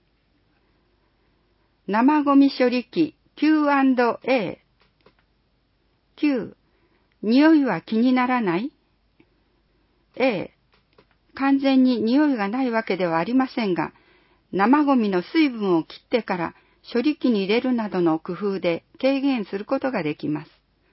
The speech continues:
電動式のものであれば、夏場でもほとんど匂いが気になりません。九、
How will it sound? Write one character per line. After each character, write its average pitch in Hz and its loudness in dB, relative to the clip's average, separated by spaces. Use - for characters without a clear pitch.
電 277 6
動 285 2
式 - 0
の 269 4
も 262 0
の 269 2
で 208 -2
あ 196 0
れ 202 -4
ば、 - -6
夏 208 -6
場 254 -2
で 247 -2
も 175 0
ほ 214 -6
と 320 2
ん 294 8
ど 175 0
匂 240 0
い 233 -2
が 170 0
気 - -10
に 208 -2
な 202 -4
り 196 -6
ま 190 -6
せ 170 -2
ん。 - -10
九、 254 -4